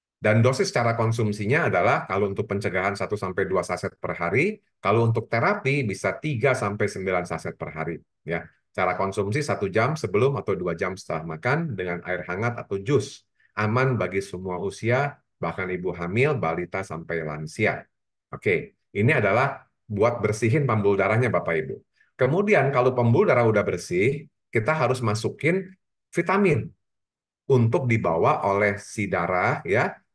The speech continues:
ke seluruh sel tubuh kita. Karena sel tubuh kita tuh membutuhkan nutrisi, bahan baku yang kata Pak Jarod itu.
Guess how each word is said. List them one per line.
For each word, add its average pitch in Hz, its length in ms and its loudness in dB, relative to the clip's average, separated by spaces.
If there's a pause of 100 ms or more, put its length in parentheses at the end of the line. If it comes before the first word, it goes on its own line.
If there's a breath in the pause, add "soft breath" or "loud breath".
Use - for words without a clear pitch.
(100)
ke 165 280 2
seluruh 104 400 2
sel 117 240 2
tubuh 127 240 0
kita. 156 400 -2
Karena 113 200 -4
sel 117 240 0
tubuh 110 240 -2
kita 131 200 -2
tuh 175 120 -2
membutuhkan 113 560 0
nutrisi, 143 520 -2
bahan 95 280 -2
baku 107 360 0
yang 87 120 -2
kata 85 240 -8
Pak 80 160 -6
Jarod 87 280 -2
itu. - 240 -8